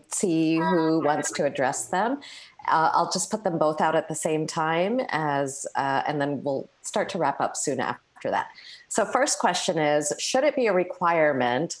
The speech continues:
that there be a certain number of women in government? Should we set some kind of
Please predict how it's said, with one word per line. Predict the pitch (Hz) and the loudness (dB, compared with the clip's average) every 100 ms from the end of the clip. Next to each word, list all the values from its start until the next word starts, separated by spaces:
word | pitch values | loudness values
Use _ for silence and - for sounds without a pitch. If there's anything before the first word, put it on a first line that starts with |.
| - - _ | -16 -20 _
that | 165 151 - - | 2 4 2 0
there | 151 | 0
be | 147 156 | 2 2
a | 143 | 0
certain | - 214 160 185 | 0 0 0 0
number | 170 160 156 | 2 2 2
of | 139 131 | 2 2
women | 143 135 135 131 | 2 4 2 0
in | - 131 131 120 | -2 -4 -4 -2
government? | 147 123 123 107 101 123 | 0 2 0 -2 -8 -8
Should | - - 160 | -4 0 0
we | 156 156 | 0 -2
set | 156 165 - - | -2 -2 -2 -2
some | 156 143 | -4 -4
kind | - 156 143 139 | -4 -2 -2 0
of | 139 131 131 | 2 2 0